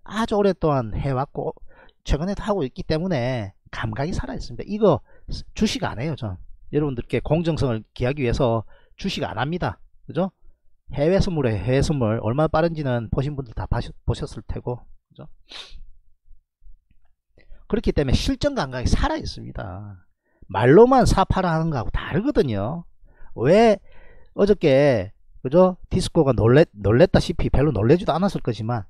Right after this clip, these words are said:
왜 사 하니까 올라간 줄 알아요? 돌아서는 초입이니까 여기 사 딱 하면 올라간다니까요.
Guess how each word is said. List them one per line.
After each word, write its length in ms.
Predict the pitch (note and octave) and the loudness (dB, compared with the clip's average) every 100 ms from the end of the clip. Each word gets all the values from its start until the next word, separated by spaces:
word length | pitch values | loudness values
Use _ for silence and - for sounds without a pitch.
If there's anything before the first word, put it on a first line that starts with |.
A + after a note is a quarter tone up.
| - | -6
왜 380 | G2 C3 G#3 G#3+ | 0 2 4 2
사 260 | - G#3 | 2 2
하니까 360 | G#3+ F3 G3 - | 2 2 -2 -2
올라간 280 | G#3+ F#3+ E3+ | 0 2 2
줄 100 | F3+ | 2
알아요? 300 | E3 E3 G3 _ - | 2 2 -2 _ -8
돌아서는 500 | C3 F3+ A#3+ G#3+ D#3+ | 0 2 2 0 -4
초입이니까 680 | - B3 C#4 G3+ C#3+ - G#2+ | -4 -4 -2 -4 -6 -6 0
여기 200 | E3 B3 | 0 0
사 260 | - - A3 | 0 0 0
딱 220 | - - | -4 -6
하면 140 | F#3+ - - | -8 -10 -4
올라간다니까요. 1300 | B3+ D4+ D#4 E3 D3 D#3+ C#3 A2+ G#2 F#2+ G2+ G#2+ G2 | -2 2 2 0 -2 -4 -4 -8 -6 -8 -10 -12 -14